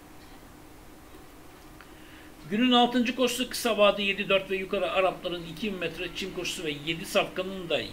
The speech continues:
yer almış olduğu koşuda üç nolu Tunç Siperi, bu Kurtel temsilcisi Tokaçoğlu'la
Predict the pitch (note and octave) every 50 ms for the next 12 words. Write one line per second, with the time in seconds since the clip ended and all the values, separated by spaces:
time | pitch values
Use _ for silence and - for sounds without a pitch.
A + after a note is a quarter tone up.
0 | A#2+ D3+ F3+ F#3+ G3 F3 D#3+ D#3+ E3+ D#3+ C3+ C#3 - - G2+ - - G#3+ G#3 G3+
1 | - - - - - - - - D3 F3+ F#3 F#3 - - F#3 F#3 - - - -
2 | - F#3+ F3+ F#3 E3+ - - - - - - - - - - - F#3 F#3 - -
3 | G3+ G3 F#3+ - F#3 F3 C#3 E3 E3+ D3+ - - F#3+ F#3+ - - E3 D#3+ F3 F3
4 | - - G#3 F#3+ F#3 F#3+ G#3 G#3+ G#3+